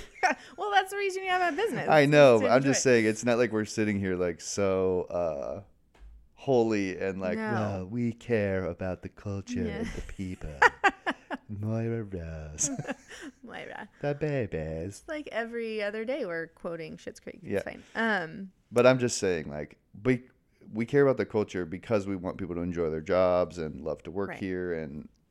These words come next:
Speaker 2: have good relationship with our customers, but also, like, for our own sanity.
Speaker 1: Yeah.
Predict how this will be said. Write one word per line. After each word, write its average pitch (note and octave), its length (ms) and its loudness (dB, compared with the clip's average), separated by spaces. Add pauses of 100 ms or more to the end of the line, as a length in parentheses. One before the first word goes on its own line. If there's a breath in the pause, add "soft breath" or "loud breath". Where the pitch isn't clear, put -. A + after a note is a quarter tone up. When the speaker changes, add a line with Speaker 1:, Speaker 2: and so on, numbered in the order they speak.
(220)
Speaker 2:
have E2+ 260 -4
good E2 120 -6
relationship D#2+ 420 -8
with - 100 -12
our - 60 -10
customers, G2 560 -4
but - 120 -2
also, A2 300 -2
like, F2+ 320 -4 (460)
for G#2 240 -2
our F#2+ 100 -2
own G2 240 -2
sanity. F2 680 -8
Speaker 1:
Yeah. A3+ 180 -12